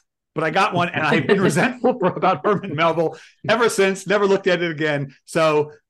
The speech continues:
I, in my, anyway, so I, it colored my, what that man meant to me. But obviously not to you. Maybe I should have tried him when I was older. Did you read Melville when you were young, old? When did you first meet him, Jennifer, as a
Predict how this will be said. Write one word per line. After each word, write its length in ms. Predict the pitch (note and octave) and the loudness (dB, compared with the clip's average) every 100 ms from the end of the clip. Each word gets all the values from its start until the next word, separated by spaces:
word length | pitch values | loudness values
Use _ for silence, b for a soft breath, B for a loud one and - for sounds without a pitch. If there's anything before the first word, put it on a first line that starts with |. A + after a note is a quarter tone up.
| - | -6
I, 200 | D3 D#3+ | -2 0
in 320 | E3 C3 D#3+ | -2 -4 -2
my, 280 | F3 F3 E3+ | 0 -2 -4
anyway, 440 | D#3+ D#3+ B2+ A2+ A2 | -4 -2 0 0 -4
so 180 | C3+ D3 | -4 -2
I, 80 | D#3 | -2
it 240 | E3+ F3 | -2 -6
colored 420 | - A3+ G#3 G3 | -2 2 2 2
my, 380 | E3 D#3 D3 D3 | 0 0 0 -2
what 300 | - A#2+ E3+ - - | -8 -8 -8 -6 -4
that 200 | C#3+ C3 | -4 -2
man 280 | C#3 B2+ | -4 -4
meant 180 | B2 A#2+ | -6 -8
to 80 | A#2 | -10
me. 100 | G2 | -10
But 280 | G#2 C3+ C3+ _ | -6 -8 -8 _
obviously 540 | B3 B3+ C#3 D3+ D3+ - | -4 -4 -4 -4 -6 -12
not 200 | C3+ A#2+ | -12 -12
to 100 | - | -8
you. 100 | G#2+ C3 | -6 -6
Maybe 220 | D#3 C3+ | -4 -6
I 60 | |
should 140 | A2 A2 | -6 -10
have 80 | F#2+ | -12
tried 220 | G#2 F#2+ | -12 -10
him 80 | G2+ | -12
when 120 | G2+ | -12
I 80 | F#2+ | -12
was 160 | F#2 | -10
older. 340 | F#2 G#2 D3+ D3 B - | -6 -2 -4 -6 B -6
Did 180 | D#3 B2 | -2 2
you 260 | E3+ F3+ | 4 4
read 540 | E3+ F3+ F3+ F3 D#3 D3 | 6 6 6 4 0 -2
Melville 480 | D#3 E3+ F3 D#3 E3+ | 2 4 6 6 4
when 180 | D#3+ D#3+ | 4 2
you 100 | D#3 | 4
were 160 | C#3+ | 2
young, 540 | B2 C3+ D#3 A3 D#4 C4 | 0 -2 -2 -2 -4 -2
old? 340 | F3 A#3 C4+ | 0 0 0
When 100 | G#3+ | -2
did 120 | G3+ | -2
you 80 | F#3+ | -6
first 240 | F#3 F3 | -4 -4
meet 160 | D#3+ C#3+ | -4 -4
him, 220 | G#2+ F#2 | -6 -10
Jennifer, 560 | F2+ A2+ G2+ - F#2 - _ _ - | -8 -6 -6 -12 -14 -16 _ _ -10
as 140 | A2 | -6
a 160 | G#2 | -6